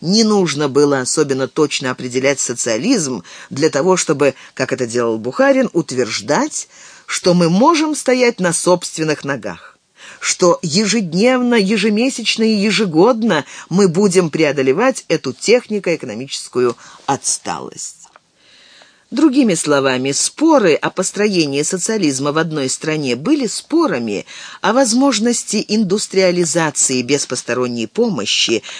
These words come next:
либо от победоносного европейского пролетариата, либо, как это делается теперь,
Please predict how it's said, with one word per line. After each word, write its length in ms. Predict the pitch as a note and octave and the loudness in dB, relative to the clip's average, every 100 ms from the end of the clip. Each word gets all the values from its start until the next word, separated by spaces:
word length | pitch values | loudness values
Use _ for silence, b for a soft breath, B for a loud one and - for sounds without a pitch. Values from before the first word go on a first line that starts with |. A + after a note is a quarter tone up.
| B | B
либо 600 | D3 E3 F#3 C3+ B2+ A#2 B B B | -2 0 0 2 0 0 B B B
от 400 | C3+ C3 - - | -2 -2 -6 -10
победоносного 960 | - C#3 C#3+ C#3 C3 A#2 - A#2+ A2+ A#2 | -4 0 2 0 0 -4 -4 -4 -2 -2
европейского 840 | A#2+ B2+ B2 A#2+ A2+ G2+ - G2+ G#2+ | -4 -4 -2 -2 -4 -6 -6 -6 -6
пролетариата, 840 | A#2 A2 G2 A2+ D#3+ C#4 - E4+ F4 B B | -4 -6 -4 0 2 0 -2 -6 -6 B B
либо, 500 | C3+ B2 A#2+ A#2 G#3+ | -8 -6 -4 -2 -4
как 220 | C#4+ A2 | -4 -8
это 160 | G2+ A2+ | -8 -10
делается 460 | G#2 G2+ F2 - B2+ | -6 -2 -2 -4 -6
теперь, 400 | F#3 D4+ F4 | -4 0 0